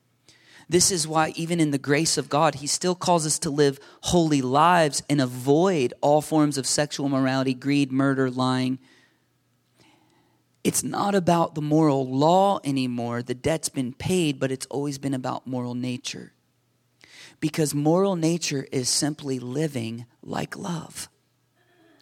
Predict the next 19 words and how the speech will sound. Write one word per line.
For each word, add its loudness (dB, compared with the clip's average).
And -2
God -4
is -2
love. -16
And 0
we 4
were -4
created -8
to -4
be -2
like -6
him, -10
to -2
be -2
able 0
to -6
love, -12
which -2
means 0